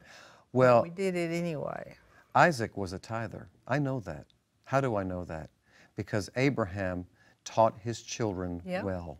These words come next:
Speaker 2: that's right.
Speaker 1: And Abraham was a tither.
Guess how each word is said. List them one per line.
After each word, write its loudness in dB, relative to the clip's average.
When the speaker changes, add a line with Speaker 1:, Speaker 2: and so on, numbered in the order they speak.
Speaker 2:
that's -8
right. -8
Speaker 1:
And 4
Abraham 2
was -6
a -10
tither. -6